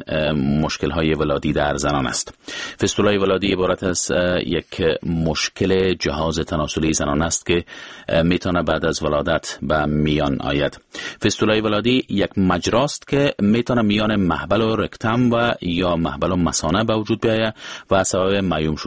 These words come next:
معیوب شدن زنان شود. اما خبر خوش این است که این مشکل جدی صحی قابل جلوگیری است.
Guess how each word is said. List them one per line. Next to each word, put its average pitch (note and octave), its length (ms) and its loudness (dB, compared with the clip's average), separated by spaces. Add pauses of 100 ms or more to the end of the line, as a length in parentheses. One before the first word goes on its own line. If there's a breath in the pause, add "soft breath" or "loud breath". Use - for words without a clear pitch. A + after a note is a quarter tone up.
معیوب E2 500 0
شدن F#2+ 420 0 (200)
زنان C#2+ 380 -2
شود. - 280 -2
اما C#3+ 240 2 (260 loud breath)
خبر E3 460 0
خوش - 340 -4
این D#3 120 2
است - 220 -2
که D#3 60 0
این C3+ 240 0
مشکل A#2+ 340 0
جدی E2 540 0
صحی B2+ 540 0
قابل F#2+ 480 0 (140)
جلوگیری D2+ 540 0
است. - 260 -6